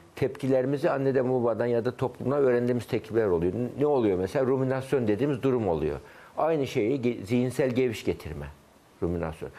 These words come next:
Aynı şeyi tekrar, tekrar, tekrar düşünüp duruyoruz. Takılıp kalıyoruz. Birinci aş-, adımı şudur bak, böyle bir, bir şey yaşadığı zaman insan, duygularını inciten bir hayat olayı, bir şok yaşandığı zaman, duygusal bir travma yaşadığı zaman,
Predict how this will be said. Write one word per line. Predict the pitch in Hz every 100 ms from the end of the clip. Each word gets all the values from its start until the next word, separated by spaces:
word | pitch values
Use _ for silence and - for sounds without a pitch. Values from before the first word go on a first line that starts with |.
| - -
Aynı | 160 160
şeyi | 110 131
tekrar, | 123 143 147 139
tekrar, | 147 139 143
tekrar | 156 139 151 147
düşünüp | 123 113 143 -
duruyoruz. | 131 110 87 82 - - - -
Takılıp | 151 147 151 156
kalıyoruz. | 139 131 117 82 - - -
Birinci | 151 113 147 160 156
aş-, | 123 113
adımı | - 113 135 160
şudur | 165 131 101 82
bak, | 82 98
böyle | 101 101
bir, | 92 90 - - - -
bir |
şey | 101 - 104
yaşadığı | 104 101 123 101 131
zaman | 101 92 92
insan, | 82 98 90 - -
duygularını | - 107 107 117 117 123
inciten | 131 117 107 113 131 135
bir | 117
hayat | 104 120 135 120
olayı, | 101 104 123
bir | 107
şok | 139 117
yaşandığı | 113 101 107 101 98
zaman, | 85 80 76 - - -
duygusal | 107 110 101 135 117
bir | 110
travma | - 113 110 104
yaşadığı | 101 117 98 104
zaman, | 90 80 76